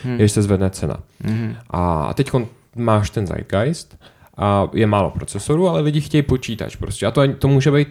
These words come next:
Speaker 2: doopravdy jako legitimní, legitimní potřeba. Prostě
Speaker 1: Mhm.
Speaker 2: potřebuju pracovat, musím si, něco se mi rozbilo, musím si jakoby pořídit počítač.
Speaker 1: Mhm.
Speaker 2: No a teďkon jakoby není dost těch procesorů.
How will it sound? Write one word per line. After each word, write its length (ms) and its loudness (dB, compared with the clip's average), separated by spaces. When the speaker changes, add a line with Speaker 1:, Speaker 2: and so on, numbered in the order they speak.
Speaker 2:
doopravdy 380 2
jako 180 2
legitimní, 800 4
legitimní 500 2
potřeba. 440 2
Prostě 260 -4
Speaker 1:
Mhm. 80 2
Speaker 2:
potřebuju 280 2
pracovat, 520 -2
musím 240 -6
si, 240 -2
něco 240 -4
se 60 -4
mi 100 -6
rozbilo, 480 0
musím 140 -8
si 100 -2
jakoby 260 4
pořídit 380 2
počítač. 540 0
Speaker 1:
Mhm. 340 -2
Speaker 2:
No 120 2
a 60 2
teďkon 540 -2
jakoby 360 -2
není 200 -2
dost 160 0
těch 140 -4
procesorů. 520 -6